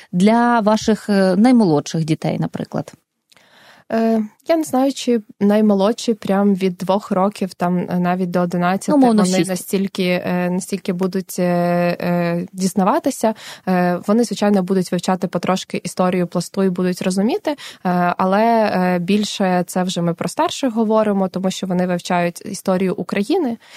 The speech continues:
Speaker 2: Е, в них це теж є їхні такі, як точки в пластовій програмі, які вони мають пройти, і вони вивчають. А так само, е, пластові, е, курені, тобто декілька гуртків об'єднуються в курені, е, і вони мають, вибирають свого патрона.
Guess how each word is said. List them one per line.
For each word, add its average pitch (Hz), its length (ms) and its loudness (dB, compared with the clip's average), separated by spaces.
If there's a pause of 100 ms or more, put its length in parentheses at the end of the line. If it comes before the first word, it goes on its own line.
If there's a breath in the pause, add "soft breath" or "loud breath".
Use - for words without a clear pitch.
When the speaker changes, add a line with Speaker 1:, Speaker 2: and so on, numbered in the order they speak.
(140 loud breath)
Speaker 2:
Е, 180 100 -2
в 175 40 0
них 180 160 0
це 180 120 -6
теж 180 300 -2
є 175 100 0
їхні 170 320 -2
такі, 165 240 -8
як 170 220 -6
точки 196 420 -2
в 170 60 -8
пластовій 175 480 -4
програмі, 277 600 -4
які 220 220 -4
вони 190 420 -2
мають 180 420 -2
пройти, 180 500 -4
і 190 60 -10
вони 185 260 -2
вивчають. 180 600 -2 (280 loud breath)
А 196 80 -8
так 214 160 -8
само, 254 640 0
е, 196 320 0
пластові, 196 840 -2
е, 180 400 -4
курені, 220 480 0
тобто 208 320 -2
декілька 185 480 -2
гуртків 196 420 -4
об'єднуються 185 580 -2
в 190 60 -16
курені, 233 440 -2 (360 loud breath)
е, 196 220 2
і 226 200 -2
вони 220 300 2
мають, 220 500 0
вибирають 202 600 0
свого 190 260 -4
патрона. 160 520 -4